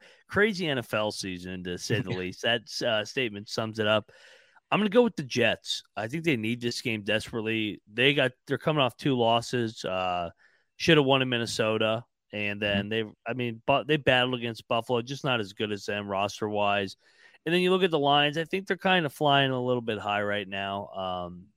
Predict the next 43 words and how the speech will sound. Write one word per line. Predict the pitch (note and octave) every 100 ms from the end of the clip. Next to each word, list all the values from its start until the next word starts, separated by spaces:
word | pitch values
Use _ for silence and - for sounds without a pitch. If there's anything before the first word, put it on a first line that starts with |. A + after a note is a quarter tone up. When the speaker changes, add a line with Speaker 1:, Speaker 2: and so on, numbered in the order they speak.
| _ -
Speaker 1:
you | C#3+
mentioned | B2+ A#2 B2+ A#2
it. | A2+
Winners | A#2+ B2+ A#2+
of | G#2+
five | A#2+ A#2
out | A#2
of | A2
six, | - A2+ -
covered | - B2 A#2 G#2+
six | B2 - A#2
in |
a | A2
row. | A2 A2+ A2 G#2+ - _ _ _ _ _ -
I | C#3
think | F#3+
the | F#3+
Jets | B2+ D3+ D#3+ -
defense | D3 - C#3 -
can | - A#2+
slow | - C3
down | B2 A#2+ B2
the | A2+
Lions | G#2 G#2 A2 A2+ A#2
a |
little | A2+ A#2
bit | A2+ A#2+ G#2+
here | A#2 A#2 A#2
and | G2+ G2+
have | G2+ G#2
a |
chance | - A#2+ G#2+
to | G#2+
win | A2 A2
this. | G#2+ -
I | B2
expect | B2 - C3+
this | B2+ A#2
game | - A#2+
to | G#2+
be | G2+
tight. | - A#2 A#2 A#2 - _ _ _ _ _
Um, | C3 A#2 A#2 G#2+ G2+ G2